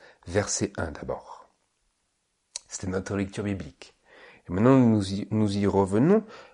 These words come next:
en complét-, en refermant notre cercle de cette méditation et nous lisons. « Je regardais ensuite, et voici,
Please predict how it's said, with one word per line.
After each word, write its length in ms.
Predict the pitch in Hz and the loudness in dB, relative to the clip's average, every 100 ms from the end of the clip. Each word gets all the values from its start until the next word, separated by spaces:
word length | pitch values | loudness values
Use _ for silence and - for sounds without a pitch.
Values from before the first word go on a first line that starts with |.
| _ | _
en 120 | - 90 | -6 -4
complét-, 520 | - 113 113 104 - | -2 0 2 0 0
en 340 | 98 90 85 - - | 0 2 0 -4 -12
refermant 580 | - 117 - 117 113 110 | -4 -4 -2 -2 0 2
notre 300 | 101 - 95 | 0 0 -4
cercle 760 | - - 139 - - 107 95 - - - | 0 2 0 -2 -4 -2 -2 -6 -10 -4
de 40 | |
cette 220 | 104 107 | -2 -2
méditation 640 | 104 98 80 85 - - 151 | -2 -2 -2 -6 -6 -2 0
et 160 | 104 | 0
nous 180 | 92 95 | -2 -2
lisons. « 440 | 87 82 82 135 170 _ _ _ _ _ - - - - - - - - - - _ _ | -2 -6 -4 -4 -4 _ _ _ _ _ -20 -18 -18 -20 -18 -18 -20 -20 -20 -20 _ _
Je 200 | - 95 | -2 2
regardais 720 | 120 131 156 165 156 220 233 - | 6 6 6 6 4 2 2 0
ensuite, 760 | 113 - - 64 _ - - - _ _ _ _ _ _ _ - - - | -2 -2 -4 -10 _ -18 -18 -20 _ _ _ _ _ _ _ -20 -18 -2
et 100 | 120 | 0
voici, 840 | 98 98 117 147 147 - - 85 | 0 2 2 2 0 -8 -10 -14